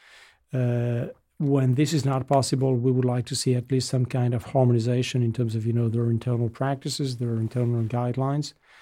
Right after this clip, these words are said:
Because, you know, the cost of filing for a company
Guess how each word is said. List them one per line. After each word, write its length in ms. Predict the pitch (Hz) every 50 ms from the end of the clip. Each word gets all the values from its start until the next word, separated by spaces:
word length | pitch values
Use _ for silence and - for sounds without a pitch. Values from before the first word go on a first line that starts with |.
| - - _ _ _ -
Because, 260 | 147 135 147 131 131
you 60 | 139
know, 220 | 135 131 131 123 127 - - _ _ _ _ -
the 220 | 127 131 147 139 143 - _ -
cost 380 | 185 185 202 214 214 - -
of 120 | 160 135 -
filing 760 | - - - 156 147 143 143 139 135 131 127 120 120 117 110 -
for 400 | _ - - 160 151 147 147 139
a 80 | 127 120
company 600 | - - 131 131 127 123 117 120 117 113 110